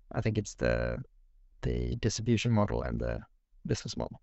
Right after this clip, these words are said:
uh, more so than the tech itself. Um, and, uh,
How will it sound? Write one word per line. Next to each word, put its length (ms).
uh, 520
more 220
so 180
than 280
the 100
tech 200
itself. 400
Um, 500
and, 400
uh, 640